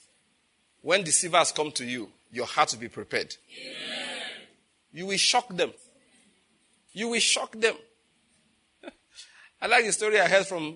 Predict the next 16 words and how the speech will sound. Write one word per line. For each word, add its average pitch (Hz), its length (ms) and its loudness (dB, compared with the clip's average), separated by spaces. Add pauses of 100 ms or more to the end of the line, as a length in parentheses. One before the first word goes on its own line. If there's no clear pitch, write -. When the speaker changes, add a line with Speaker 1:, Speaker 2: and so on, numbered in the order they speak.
Speaker 1:
Will, 185 200 -4
uh, 156 160 2
William 175 300 -2
Marion 139 300 0
Branham. 143 320 -2 (1160)
Branham 220 280 4
was 160 180 2
ministering. 175 520 -2 (640)
Branham 233 340 4
had 180 200 2
a 139 80 -2
special 143 680 2 (360)
manifestation. 120 720 -4 (840)
God 175 240 2
told 156 200 -4
him, 131 220 -8